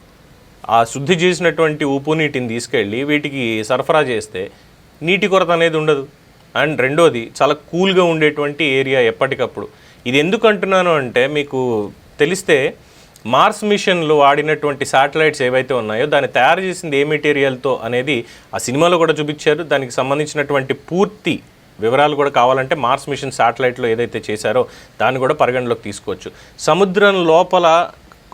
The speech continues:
ఆ, ఆ మైనస్ డిగ్రీస్లో ఉండిపోయినటువంటి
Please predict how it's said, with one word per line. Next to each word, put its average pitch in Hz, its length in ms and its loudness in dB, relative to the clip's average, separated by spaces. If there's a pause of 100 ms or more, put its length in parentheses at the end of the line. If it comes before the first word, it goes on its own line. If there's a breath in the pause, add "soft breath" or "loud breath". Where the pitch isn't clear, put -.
ఆ, 117 40 -2
ఆ 113 320 2
మైనస్ 151 540 0
డిగ్రీస్లో 156 480 0
ఉండిపోయినటువంటి 139 840 0